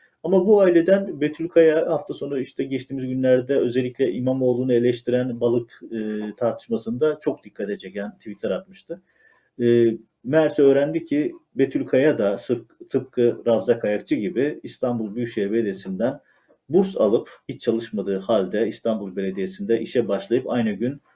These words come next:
eğitim bursuyla Amerika'ya gönderilmiş. Amerika'da eğitim buda-, bursu adı altında yüz bin, e, kendisine ilgili ödenen para seksen beş bin dolar artı yirmi bin liraymış ve bu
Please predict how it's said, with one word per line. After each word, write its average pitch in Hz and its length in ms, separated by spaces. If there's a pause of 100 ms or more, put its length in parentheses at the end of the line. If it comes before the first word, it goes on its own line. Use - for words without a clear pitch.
(240)
eğitim 127 360
bursuyla 117 320
Amerika'ya 107 400
gönderilmiş. 104 840
Amerika'da 117 500
eğitim 107 300
buda-, 95 320 (120)
bursu 101 580
adı 104 180
altında 95 600 (680)
yüz 127 240
bin, 135 140
e, 117 720
kendisine 123 440
ilgili 113 220
ödenen 113 420
para 127 180
seksen 120 420
beş 123 220
bin 104 140
dolar 113 260
artı 107 300
yirmi 113 380
bin 95 140
liraymış 95 580
ve 117 220
bu 135 320